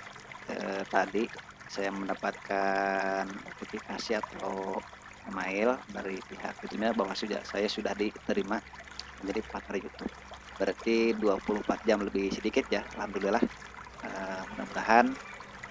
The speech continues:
eh, informasi ini bisa bermanfaat buat teman-teman semuanya juga. Bahwasanya intinya, eh, channel YouTube yang mendapatkan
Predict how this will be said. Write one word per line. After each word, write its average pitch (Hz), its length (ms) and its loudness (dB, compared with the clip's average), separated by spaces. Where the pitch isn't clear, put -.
eh, - 240 -2
informasi - 480 -4
ini - 160 -2
bisa - 100 -2
bermanfaat - 560 -2
buat 208 160 2
teman-teman 101 400 -4
semuanya 98 320 -2
juga. 127 720 8
Bahwasanya 208 320 -2
intinya, 165 400 8
eh, 98 680 0
channel 104 240 0
YouTube 131 260 4
yang - 240 -2
mendapatkan 131 480 0